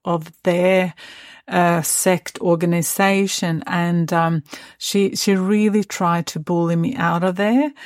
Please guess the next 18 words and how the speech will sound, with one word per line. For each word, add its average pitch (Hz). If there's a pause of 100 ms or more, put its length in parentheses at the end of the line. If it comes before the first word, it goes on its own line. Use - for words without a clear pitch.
(320)
Um, 175 (180)
and, 180
uh, 170
she 180
was 185
pretty, 175 (100)
pretty 208
nasty, 170
and 175
she 185
started 175
to 185
hire 180
all 175
these 170 (520)
weird 190
people 180
from 170